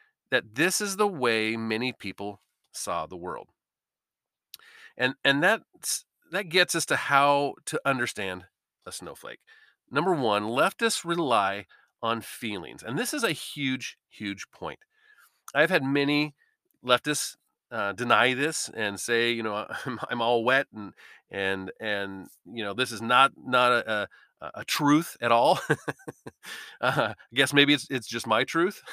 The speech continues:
<laughs> but, but I, I, I truly believe that leftists rely on feelings.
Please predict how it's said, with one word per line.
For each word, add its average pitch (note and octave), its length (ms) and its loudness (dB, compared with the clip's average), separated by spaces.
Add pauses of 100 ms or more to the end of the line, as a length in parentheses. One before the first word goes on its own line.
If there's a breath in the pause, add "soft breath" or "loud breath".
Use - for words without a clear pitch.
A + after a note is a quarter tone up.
(160)
<laughs> - 300 -8
but, D#3 160 4 (340 loud breath)
but D3+ 380 8 (120)
I, D#3 360 4 (120)
I, D3+ 60 4
I D#3 60 6
truly A3+ 420 0
believe G2 360 -2 (420)
that B2 160 -2
leftists D3 680 0
rely B2 920 0 (340)
on C#3 220 2
feelings. C3+ 680 -2